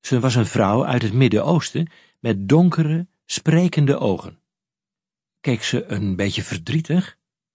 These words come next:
Dat zou niet vreemd zijn. Ze had een hoop herinneringen aan dit huis. Met haar lieve man Abraham had ze hier een heel gelukkige tijd gehad. De voetnoot luidt:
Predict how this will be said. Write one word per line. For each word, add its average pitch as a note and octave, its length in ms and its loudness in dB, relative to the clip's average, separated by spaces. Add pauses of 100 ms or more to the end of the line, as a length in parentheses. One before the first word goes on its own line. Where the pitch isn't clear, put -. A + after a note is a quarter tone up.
(560)
Dat G#2+ 200 -6
zou F#2+ 180 -2
niet C3+ 180 0
vreemd D3+ 300 0
zijn. F2+ 340 -12 (560)
Ze - 160 -6
had C3 120 0
een G2 120 2
hoop A2+ 200 4
herinneringen D3 600 4
aan C#3+ 120 0
dit C3+ 160 -4
huis. A#2+ 400 -6 (720)
Met A2+ 120 -8
haar G#2 140 0
lieve A2+ 320 2
man A2 360 2
Abraham A#2 680 0 (300)
had D3 200 -4
ze - 100 -4
hier C3 220 2
een G#2+ 140 2
heel D#3 460 0
gelukkige A2+ 640 0
tijd - 260 -10
gehad. E2+ 360 -14 (1160)
De G#2 140 -10
voetnoot A2+ 340 0
luidt: G#2 340 0